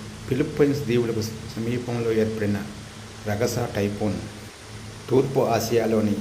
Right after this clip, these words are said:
హాంకాంగ్, కొరియా, చైనా, వియత్నాం దేశాలపైన ప్రభావం చూపనున్నది. ప్రధానంగా హాంకాంగ్లో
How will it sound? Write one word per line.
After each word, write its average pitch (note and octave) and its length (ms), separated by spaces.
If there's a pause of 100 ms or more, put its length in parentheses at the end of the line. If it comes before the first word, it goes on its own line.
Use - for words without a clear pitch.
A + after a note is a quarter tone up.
(420)
హాంకాంగ్, G#2+ 520 (520)
కొరియా, G#2 460 (920)
చైనా, G2+ 400 (840)
వియత్నాం G#2+ 580
దేశాలపైన G2 680 (600)
ప్రభావం G#2 440
చూపనున్నది. G2+ 680 (840)
ప్రధానంగా G2 680 (680)
హాంకాంగ్లో G#2 680